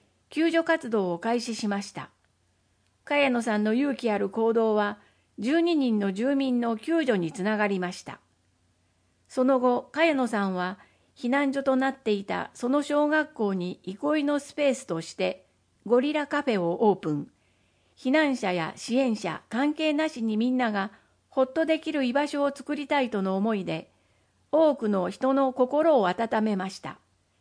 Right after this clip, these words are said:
現在も支援物資を持参しての訪問活動や、地域の中でのカフェ運営など、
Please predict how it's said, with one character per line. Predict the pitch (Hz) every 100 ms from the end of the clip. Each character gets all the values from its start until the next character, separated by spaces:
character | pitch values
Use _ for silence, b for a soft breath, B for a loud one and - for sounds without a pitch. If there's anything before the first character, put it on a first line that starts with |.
| _ _ _ _ -
現 | 269 277
在 | 240 220
も | 214 214
支 | 226
援 | 277 277
物 | 294 285
資 | -
を | 220
持 | 202
参 | 208 254 247
し | 240
て | 233
の | 202 196 -
訪 | - 254
問 | 277 269 254
活 | 262 247
動 | 208 190
や、 | 180 170 - b b b b b -
地 | 330
域 | 320 269
の | 247 226
中 | 269 269 233
で | 208
の | 185 180 - _
カ | - 277
フ |
ェ | 226 202
運 | 226 226
営 | 220 208
な | 208
ど、 | 185 165